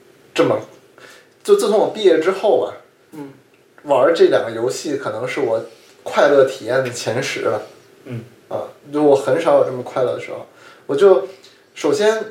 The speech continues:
Speaker 1: 它和这个P S four这种硬核游戏相比，就是说拿《塞尔达》来说吧，它的操作也很复杂，也不能说复杂吧，就是其实不复杂，那就，但是很容易让你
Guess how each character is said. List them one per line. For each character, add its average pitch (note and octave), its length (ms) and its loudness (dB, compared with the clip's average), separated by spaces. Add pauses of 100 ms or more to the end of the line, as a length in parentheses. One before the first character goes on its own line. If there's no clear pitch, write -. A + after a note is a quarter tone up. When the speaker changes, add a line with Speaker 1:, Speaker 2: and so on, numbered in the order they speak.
(140)
Speaker 1:
它 A3 140 -4
和 G3+ 160 2
这 G3 80 0
个 F3 80 2
P E3+ 160 -4
S F#3+ 180 0
four F3 140 0
这 F3 60 0
种 - 120 -4
硬 F3+ 100 -6
核 D3 200 -2
游 C#3+ 120 2
戏 C#3+ 260 -4
相 D#3+ 280 -6
比， - 240 -10 (460)
就 E3 100 2
是 D#3+ 60 0
说 E3+ 120 0 (120)
拿 C3+ 200 -4
《塞 F3+ 140 0
尔 B2+ 100 4
达》 A#2 120 0
来 A#2+ 120 2
说 A#2+ 200 -6
吧， G#2 180 -4
它 D#3 80 -6
的 D#3+ 80 -8
操 E3+ 220 -2
作 C3+ 120 -2
也 A#2+ 140 0
很 A2+ 180 -4
复 - 160 -16
杂， - 100 -16 (520)
也 D3 80 2
不 C#3+ 120 4
能 E3+ 100 4
说 A3 80 2
复 C#3+ 200 -4
杂 - 260 -8
吧， C3+ 200 0 (100)
就 D#3 120 -6
是 C#3+ 80 -4
其 G3 160 2
实 G3+ 80 4
不 - 140 2
复 - 280 -6
杂， - 220 -6 (640)
那 D3+ 260 -2 (120)
就， F3+ 140 0
但 E3+ 200 4
是 D#3+ 180 -2
很 - 160 -6
容 C3 100 -4
易 - 20 -2
让 E3 160 2
你 A#2+ 60 -2